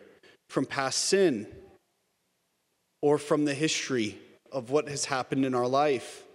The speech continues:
The isolation, aloneness, sadness, despair, discouragement. We all suffer at times.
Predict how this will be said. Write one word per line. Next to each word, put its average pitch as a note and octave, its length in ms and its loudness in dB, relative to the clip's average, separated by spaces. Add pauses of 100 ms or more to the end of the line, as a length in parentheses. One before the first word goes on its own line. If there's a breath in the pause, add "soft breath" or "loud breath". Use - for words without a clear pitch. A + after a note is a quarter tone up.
(1300)
The D#3+ 180 2
isolation, E3 1040 4 (260)
aloneness, D3 1000 2
sadness, D#3 1000 2 (420 soft breath)
despair, F3 880 4 (160)
discouragement. E3 1040 4 (1160)
We C#3+ 120 4
all C#3+ 140 4
suffer C#3+ 420 0
at A#2+ 120 -2
times. - 640 -4